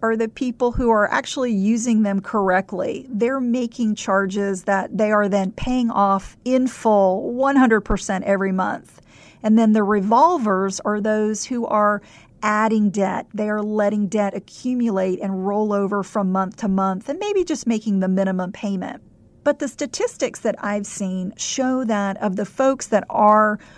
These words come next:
revolving debt, they're keeping it over and over,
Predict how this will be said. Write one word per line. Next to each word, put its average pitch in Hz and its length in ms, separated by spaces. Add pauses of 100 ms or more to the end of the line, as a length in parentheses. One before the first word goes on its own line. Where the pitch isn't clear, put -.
revolving 202 960
debt, - 320
they're 196 240
keeping 247 480
it 196 140
over 208 340
and 202 80
over, 190 460